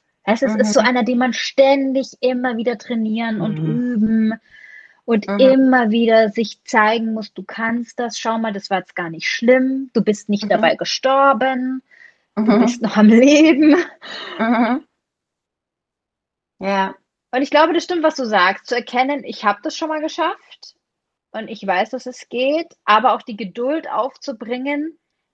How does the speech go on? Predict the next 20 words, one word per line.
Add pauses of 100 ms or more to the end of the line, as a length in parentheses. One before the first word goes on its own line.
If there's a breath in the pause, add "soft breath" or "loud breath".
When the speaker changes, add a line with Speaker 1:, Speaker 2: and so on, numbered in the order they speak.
Speaker 1:
das
dauert
halt
jetzt
vielleicht
mal
eine
Weile. (380)
Und
manchmal
schafft
man's
vielleicht (1500)
und
manchmal
vielleicht
auch
nicht. (800)
Speaker 2:
Mhm. (420)
Ja.